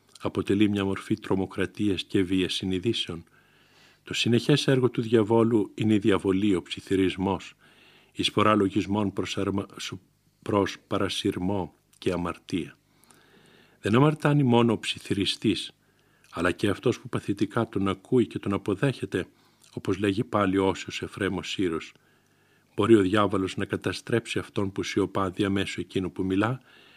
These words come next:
και αυτόν που είναι αδύνατο να τον φωνεύσει με το στόμα, τον σφάζει με την ακοή, και αυτόν που είναι αθέο-, αθώος στην πράξη, τον φωνεύει με τους λογισμούς.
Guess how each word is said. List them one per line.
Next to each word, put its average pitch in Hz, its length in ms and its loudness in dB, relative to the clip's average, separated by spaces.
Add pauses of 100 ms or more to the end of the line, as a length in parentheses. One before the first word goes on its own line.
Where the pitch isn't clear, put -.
(200)
και - 100 0
αυτόν 117 320 2
που - 80 2
είναι 110 140 6
αδύνατο 104 380 2
να 95 140 -2
τον 98 120 -6
φωνεύσει 98 500 -4
με 98 60 -4
το - 140 -4
στόμα, 92 520 -4 (280)
τον 92 140 -6
σφάζει 98 380 -2
με 90 120 -2
την 95 200 -6
ακοή, 110 420 0 (380)
και - 100 -4
αυτόν 98 280 0
που 113 100 2
είναι 104 140 0
αθέο-, 95 400 -2
αθώος 95 460 -2
στην - 180 -8
πράξη, 90 520 -4 (380)
τον 98 140 -2
φωνεύει 92 640 -4
με 101 160 -8
τους 87 200 -10
λογισμούς. 87 720 -6